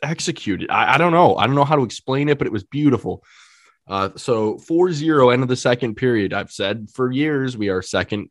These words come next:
we are a second period team, and boy, did we prove it. Um, third period rolls around, and I'm like, "Oh, let's keep this going. Let's, let's stomp on 'em." Did they ever,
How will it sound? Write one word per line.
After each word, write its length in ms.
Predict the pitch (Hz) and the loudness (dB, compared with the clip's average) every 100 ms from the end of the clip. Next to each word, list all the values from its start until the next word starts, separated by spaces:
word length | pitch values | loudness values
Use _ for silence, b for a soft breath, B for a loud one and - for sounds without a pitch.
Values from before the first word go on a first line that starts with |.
| - | -4
we 140 | 98 | 0
are 140 | 92 92 | 0 -2
a 40 | |
second 440 | - 120 - 117 | 0 -2 -2 -10
period 360 | - 131 127 120 | -6 -4 -4 -6
team, 300 | 147 139 131 | -6 -6 -6
and 320 | 95 90 95 _ - | -8 -10 -12 _ -10
boy, 360 | 127 135 104 87 | -4 0 0 -2
did 200 | 92 92 | -6 -4
we 140 | 104 | -6
prove 320 | - 101 85 | -2 -2 0
it. 160 | 87 - _ _ _ - | -4 -10 _ _ _ -8
Um, 440 | - 90 92 90 85 | -4 0 0 -2 0
third 300 | 139 143 139 | 6 6 6
period 320 | 143 127 110 | 4 4 4
rolls 240 | 101 95 | 2 0
around, 260 | 95 90 87 | -2 -4 -2
and 100 | 90 | -2
I'm 140 | 90 | -2
like, 180 | 85 - - | -4 -4 4
"Oh, 160 | 135 | 4
let's 140 | 98 - | 2 -4
keep 220 | - 127 | -2 0
this 160 | 113 - | -2 2
going. 300 | 123 107 90 | 2 2 -2
Let's, 220 | 95 - B B B - | -8 -14 B B B -6
let's 160 | 104 | -4
stomp 480 | - - 139 139 131 | -4 4 6 6 4
on 200 | 98 85 | 0 0
'em." 160 | 85 - _ _ _ _ _ _ _ _ - _ | -8 -14 _ _ _ _ _ _ _ _ -20 _
Did 180 | 120 101 | 0 2
they 160 | 92 95 | 0 -2
ever, 360 | 95 90 - | -4 -6 -12